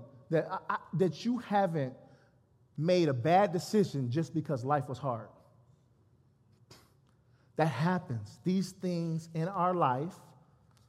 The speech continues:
our ideas, our desires, and our influences serve as distractions that make listening hard. Distractions are what make listening hard. And let me tell you about it from my perspective, if you don't mind.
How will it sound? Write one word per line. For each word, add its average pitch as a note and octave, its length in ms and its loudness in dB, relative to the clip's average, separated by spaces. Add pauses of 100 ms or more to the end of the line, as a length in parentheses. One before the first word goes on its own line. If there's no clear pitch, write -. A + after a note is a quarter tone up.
(320)
our C3+ 440 4 (460)
ideas, E3 680 4
our C#3+ 120 -4
desires, D3+ 680 2
and E3 80 -4
our C3+ 200 -4
influences D3 680 -2 (100)
serve E3 480 0 (100)
as C#3 360 2 (100)
distractions C#3+ 1120 -2 (280)
that D3 220 2
make D3 280 0
listening C#3+ 460 -2
hard. C3 420 -2 (180)
Distractions D3+ 840 -2
are B2+ 100 0
what C3+ 220 -2
make C#3+ 220 -4
listening C#3+ 340 -4
hard. C#3 240 -4 (140)
And G#3+ 80 -4
let B3+ 100 0
me C4+ 60 -6
tell G#3 240 -4
you F#3+ 120 -2
about D#3+ 240 -2
it D#3 60 -6
from C3+ 120 -2
my C3 120 -2
perspective, B2+ 460 -8
if A#2+ 120 -12
you C3+ 60 -6
don't A#2+ 160 -6
mind. A#2 220 -8